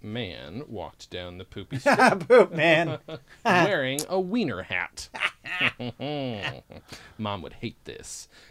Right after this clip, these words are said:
Speaker 1: No, my mom would love it 'cause that's unfortunately how I was raised.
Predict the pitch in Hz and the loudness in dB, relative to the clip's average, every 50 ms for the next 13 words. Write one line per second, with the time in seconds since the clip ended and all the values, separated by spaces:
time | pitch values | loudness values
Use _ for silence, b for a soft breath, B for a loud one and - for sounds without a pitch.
0 | _ - 95 58 58 - - 80 76 73 76 71 69 69 71 76 80 80 67 60 | _ -12 -12 -10 -10 -12 -12 -12 -12 -12 -12 -12 -12 -12 -14 -12 -12 -10 -12 -12
1 | - 57 - - - - - - - - - - 71 69 - - - - - - | -12 -14 -16 -16 -18 -18 -16 -14 -14 -12 -12 -12 -12 -12 -12 -12 -14 -14 -14 -16
2 | - - - - - - - 113 104 - - - - 71 71 - - _ _ _ | -18 -18 -18 -18 -16 -10 -8 -6 -6 -6 -10 -14 -14 -14 -14 -16 -18 _ _ _
3 | _ - - - _ - - - - - - 64 67 73 104 - - - 52 50 | _ -20 -20 -20 _ -12 -12 -10 -10 -10 -10 -10 -10 -12 -12 -14 -14 -16 -18 -18
4 | 50 - - - - | -18 -18 -20 -20 -20